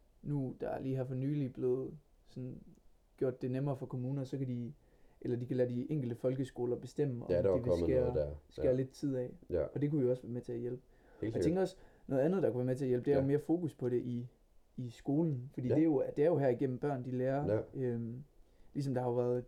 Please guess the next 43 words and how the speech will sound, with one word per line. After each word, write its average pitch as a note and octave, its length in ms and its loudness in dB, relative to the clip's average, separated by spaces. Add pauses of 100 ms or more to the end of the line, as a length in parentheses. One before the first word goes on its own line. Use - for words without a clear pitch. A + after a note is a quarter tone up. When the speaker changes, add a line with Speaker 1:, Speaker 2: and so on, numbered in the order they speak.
Speaker 1:
tit, - 260 -6
der C3 60 -2
er B2+ 100 0
jo, B2 240 -2
Speaker 2:
Ja. F#2 160 2 (1200)
Speaker 1:
der - 60 -4
er B2 40 2
jo A#2 160 2 (580)
ofte C#3+ 260 0
nogen, C3+ 260 2
der C3 60 6
er B2 40 4
ude C3 160 2
og B2+ 60 2
snakke B2+ 240 -2
om B2 100 -2
cigaretter B2 600 -4
og A2 220 0
alkohol, B2 460 -4
og B2 100 -2
Speaker 2:
Mm. F2 60 0
Speaker 1:
hvordan C3 240 0
det B2+ 100 -4
påvirker. C3 640 -2 (240)
Speaker 2:
Ja, F#2+ 180 6
ja. F#2 140 6
Speaker 1:
Øhm, A#2+ 340 -4
og B2+ 140 0
det D3+ 60 6
er D#3 40 8
jo, B2+ 220 4 (720)
det C#3+ 60 0
er C#3 40 4
jo C3+ 80 4
altid C3+ 220 0
i B2 40 0
negativ C#3 360 0
retning. - 440 -6
Speaker 2:
Ja. F#2+ 160 6
Speaker 1:
Måske E3 240 0
skulle C3 240 0
der A#2+ 120 0
jo A#2 220 -4